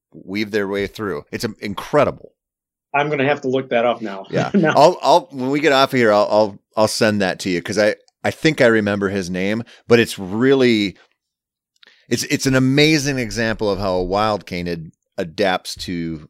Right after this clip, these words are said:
Speaker 1: that urban environment. So you think about some of these asks of a, a hunting dog, and you go, "Man, some of, in some ways it seems like it should be such a simple thing, but it's not."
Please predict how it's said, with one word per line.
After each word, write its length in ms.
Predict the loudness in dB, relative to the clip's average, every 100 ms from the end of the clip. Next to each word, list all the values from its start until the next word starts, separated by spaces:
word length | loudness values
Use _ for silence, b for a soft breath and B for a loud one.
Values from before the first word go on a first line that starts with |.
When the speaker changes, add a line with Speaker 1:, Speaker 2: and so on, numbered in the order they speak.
| -10
Speaker 1:
that 220 | -6 -4
urban 280 | -4 -6 -6
environment. 560 | -8 -4 -2 -2 -6 -6
So 80 | -6
you 140 | -4
think 240 | -4 -4 -4
about 320 | -2 -2 -4
some 160 | -10
of 60 | -6
these 200 | -6 -4
asks 600 | -2 -2 -2 -6 -14 -16 -8
of 160 | -6 -4
a, 280 | -4 -6 -10 _
a 60 | -8
hunting 260 | -6 -4 -4
dog, 220 | -4 -6
and 60 | -8
you 60 |
go, 360 | -6 -4 -4 -8 b b b b b b _ _ -12
"Man, 260 | -8 -8 -6
some 180 | -6 -6
of, 100 | -6
in 100 | -6
some 200 | -4 -4
ways 180 | -4 -8
it 100 | -8
seems 280 | -8 -6 -6
like 100 | -8
it 80 | -8
should 160 | -10
be 60 | -10
such 220 | -12 -12
a 20 |
simple 300 | -10 -10 -12
thing, 240 | -8 -8 -6
but 100 | -8
it's 140 | -8
not." 440 | -8 -4 -4 -6